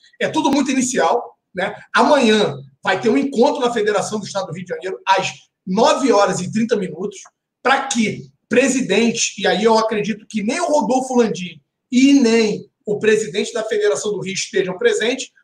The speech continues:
porque eles tiveram contato, acabam, né, estando ali como, é, possíveis infectados, acredito que estejam em quarentena. Não sei quem vai conduzir essa reunião na Federação do Estado do Rio de Janeiro,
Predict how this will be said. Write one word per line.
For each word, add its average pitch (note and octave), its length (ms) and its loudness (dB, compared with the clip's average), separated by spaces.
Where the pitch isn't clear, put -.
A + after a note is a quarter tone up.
porque - 220 -6
eles A#3+ 140 -2
tiveram B3+ 380 2
contato, A#3+ 600 0
acabam, G#3+ 600 2
né, A3 200 0
estando A3 460 0
ali A3 320 0
como, F#3 560 -2
é, F#3 220 6
possíveis B3 600 0
infectados, A3 680 -2
acredito G#3 400 -6
que A#3+ 80 -8
estejam G#3+ 340 2
em G#3 100 -4
quarentena. G3+ 760 -4
Não B3 160 2
sei A3+ 200 0
quem A#3 260 -2
vai F#3+ 180 0
conduzir C4+ 520 -2
essa C#4+ 140 -2
reunião G#3 300 2
na G3 140 -2
Federação F#3 420 -6
do - 40 -20
Estado E3+ 220 -8
do D#3+ 100 -12
Rio D#3 100 -16
de G#3 80 -6
Janeiro, A#3+ 280 0